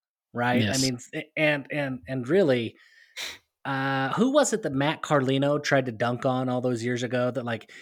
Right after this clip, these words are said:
Speaker 1: he took off from, like, the free throw line and it was like, "Bro, you're never gonna make this dunk," and he didn't even come close?
Speaker 2: Oh, do
Speaker 1: That's
Speaker 2: you remember, uh, Taysom? Uh, it was, like, twenty thirteen against Boise State. He, like, hurdled.
Speaker 1: Yeah.
Speaker 2: He was, like,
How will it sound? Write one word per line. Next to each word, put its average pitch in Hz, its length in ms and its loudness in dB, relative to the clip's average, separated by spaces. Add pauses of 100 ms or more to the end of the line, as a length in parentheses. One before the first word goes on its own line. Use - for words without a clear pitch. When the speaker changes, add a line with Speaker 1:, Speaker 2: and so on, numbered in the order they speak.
(140)
Speaker 1:
he 185 340 4
took 175 280 4
off 147 300 4
from, 143 120 6
like, 135 200 4
the 120 120 -2
free 143 160 4
throw 143 220 4
line 143 300 2
and 135 80 2
it 139 80 0
was 120 120 -4
like, 113 220 0 (400)
"Bro, 120 180 -2
you're 127 120 0
never 117 260 0
gonna 98 140 -10
make 117 180 -4
this 110 160 -6
dunk," 113 300 -6
and 95 80 -8
he 131 60 2
didn't 131 140 6
even 120 140 2
come 117 180 -2
close? 127 460 -2 (400)
Speaker 2:
Oh, 151 80 0
do - 20 0
Speaker 1:
That's 160 140 8
Speaker 2:
you 156 80 4
remember, 180 460 8
uh, 147 200 4 (160)
Taysom? 160 640 6
Uh, 151 60 -2 (260)
it 135 80 0
was, 135 140 2
like, 131 180 2
twenty 139 520 2
thirteen 139 800 4 (380)
against 139 280 2
Boise 135 340 4
State. 127 460 0
He, 165 180 6
like, 139 180 2
hurdled. 151 560 2
Speaker 1:
Yeah. 202 520 8
Speaker 2:
He 170 40 2
was, 180 120 0
like, 165 180 0